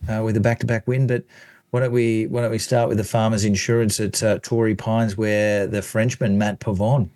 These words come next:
uh, won by one shot over Nicholas Højgaard, um, with an incredible shot out of the rough on the eighteenth to, to make a birdie and, and seal that victory by one shot, but didn't come without its controversy, Roscoe. I don't know if you've seen the little, little, little bit of chatter, and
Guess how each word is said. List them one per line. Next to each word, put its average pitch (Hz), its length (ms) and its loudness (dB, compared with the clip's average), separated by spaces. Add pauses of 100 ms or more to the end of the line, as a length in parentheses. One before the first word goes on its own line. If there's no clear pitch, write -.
(480)
uh, 101 440 0
won 107 240 0
by 104 100 2
one 113 180 2
shot 120 240 0
over 104 220 0
Nicholas 101 360 0
Højgaard, 113 440 0 (640)
um, 101 640 0
with 101 120 -2
an 104 80 2
incredible 104 440 0
shot 117 360 -2
out 107 220 0
of 95 120 0
the 98 120 -2
rough 110 300 0
on 104 100 0
the 104 140 0
eighteenth 113 680 0
to, 104 280 0
to 104 160 -2
make 107 240 0
a 101 60 2
birdie 120 440 0
and, 98 220 -2
and 98 180 0
seal 117 220 0
that 104 180 0
victory 117 280 0
by 104 160 2
one 110 260 0
shot, 120 320 -2
but - 220 -2 (460)
didn't 147 200 0
come 139 220 0
without 131 240 0
its 123 120 -6
controversy, 123 600 0
Roscoe. 120 400 0
I - 20 2
don't 175 140 -2
know 135 140 -2
if 117 140 -2
you've 120 120 2
seen 123 240 0
the 120 80 0
little, 117 380 0
little, 120 180 2
little 127 260 0
bit 120 140 2
of 104 100 -2
chatter, 127 480 0
and 117 160 0